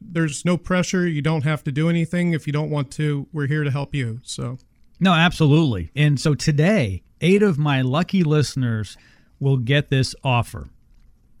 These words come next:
Speaker 2: What is it? It's a free garage door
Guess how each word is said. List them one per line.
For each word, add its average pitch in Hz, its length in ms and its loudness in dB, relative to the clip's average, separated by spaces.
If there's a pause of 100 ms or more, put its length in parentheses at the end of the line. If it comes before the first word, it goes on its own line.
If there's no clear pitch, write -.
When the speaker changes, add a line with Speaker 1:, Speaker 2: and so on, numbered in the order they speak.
(520)
Speaker 2:
What 131 200 2
is 160 160 6
it? 196 180 2
It's 127 140 -6
a 123 80 -2
free 165 380 0
garage 131 640 2
door 127 520 2